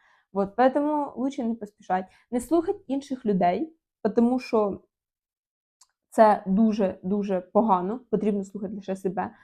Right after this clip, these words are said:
<clears throat> Не бійся змінювати плани, бо це нормально, да. У мене,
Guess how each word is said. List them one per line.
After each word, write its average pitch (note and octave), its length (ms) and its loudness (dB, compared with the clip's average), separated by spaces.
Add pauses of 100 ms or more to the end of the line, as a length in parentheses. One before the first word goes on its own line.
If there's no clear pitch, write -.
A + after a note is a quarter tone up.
(720)
<clears throat> G#3+ 400 8 (800)
Не A#3+ 160 4
бійся B3+ 420 2
змінювати A#3 500 -2
плани, F#3+ 460 -2 (800)
бо G#3 120 0
це G#3 220 0
нормально, F3+ 560 -2
да. F3+ 280 -4 (360)
У A3 80 2
мене, B3 540 4